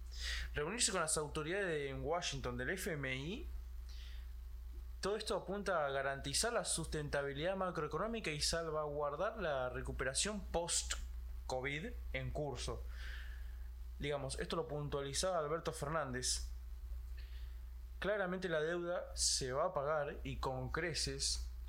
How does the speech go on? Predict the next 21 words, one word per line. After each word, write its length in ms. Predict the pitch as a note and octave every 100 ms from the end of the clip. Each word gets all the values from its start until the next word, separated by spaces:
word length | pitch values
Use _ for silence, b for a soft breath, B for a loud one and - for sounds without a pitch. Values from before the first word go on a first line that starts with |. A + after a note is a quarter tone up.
| -
con 200 | D3 C3+
plata 280 | G3 - F3
que 180 | C3+ C3
no 220 | D3+ A#3+
sabemos 520 | - C#3+ F#3+ G#3+ D3
de 80 | C3+
dónde 340 | F#3 F#3+ D3+
va 100 | E3+
a 40 | F#3
sacar. 520 | - C3+ - F3 -
Capaz 280 | C#3 F#3+ G#3
se 200 | D3+ C3
vuelva 580 | C3 F3+ F#3 D3 B2+
a 60 | B2+
tomar 300 | C3+ D3+ D3
otra 360 | E3+ F#3 D#3 D3+
deuda 380 | F3+ F#3+ F#3+
para 220 | D3+ C#3+ C#3
pagar 220 | D3 E3
la 100 | D#3+
anterior 640 | C#3+ C#3+ D3 E3+ F3 E3+